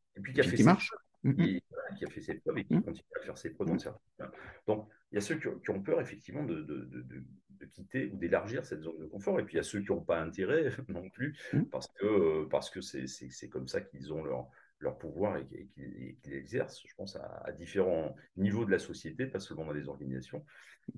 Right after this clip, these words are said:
Speaker 1: Euh,
Speaker 2: Et, et
Speaker 1: maintenant
Speaker 2: Sol France propose donc justement une méthodologie,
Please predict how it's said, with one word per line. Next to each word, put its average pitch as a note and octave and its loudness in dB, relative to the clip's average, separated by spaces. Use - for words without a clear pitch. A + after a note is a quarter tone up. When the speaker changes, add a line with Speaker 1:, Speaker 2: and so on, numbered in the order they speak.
Speaker 1:
Euh, D#2+ 6
Speaker 2:
Et, A2 10
et - 8
Speaker 1:
maintenant - 8
Speaker 2:
Sol B2+ 12
France D3+ 12
propose D3 10
donc G2+ 8
justement A#2+ 12
une G#2 12
méthodologie, B2 12